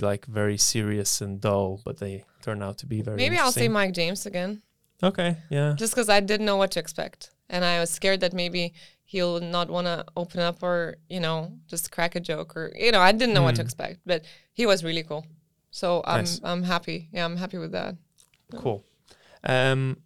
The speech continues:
Speaker 1: then let's get a bit more serious, but not really.
Speaker 2: Okay.
Speaker 1: Um,
Speaker 2: <laughs>
Speaker 1: you know, with your, uh, Žalgiris days, you obviously had a bit of a different role. We actually spoke about this on the messages, as in,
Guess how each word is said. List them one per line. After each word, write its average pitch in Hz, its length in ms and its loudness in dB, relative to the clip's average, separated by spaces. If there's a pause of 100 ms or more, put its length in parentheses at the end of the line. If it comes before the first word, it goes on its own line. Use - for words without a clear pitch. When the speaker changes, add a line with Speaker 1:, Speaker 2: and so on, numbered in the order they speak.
(140)
Speaker 1:
then 151 440 4
let's - 600 2
get 131 300 -2
a - 40 -8
bit 113 240 -4
more 113 320 -4
serious, 104 460 0
but - 140 -6
not - 160 -4
really. 101 360 -4 (200)
Speaker 2:
Okay. 190 240 -10
Speaker 1:
Um, 113 400 2 (500)
Speaker 2:
<laughs> - 460 -20
Speaker 1:
you 139 60 -4
know, 139 120 4
with 135 240 0
your, 135 460 4
uh, 120 360 6
Žalgiris 127 600 4
days, 120 460 4
you 131 140 4
obviously 131 440 2
had 123 460 4 (180)
a 117 240 4 (200)
bit 180 140 4
of 175 100 6
a 156 80 6
different 131 420 0
role. 110 380 4
We 117 140 -2
actually 113 540 -2
spoke 113 320 0
about 110 260 0
this 110 200 -2
on 110 100 -4
the 110 80 -2
messages, 110 760 -2
as 110 200 -4
in, 110 240 -2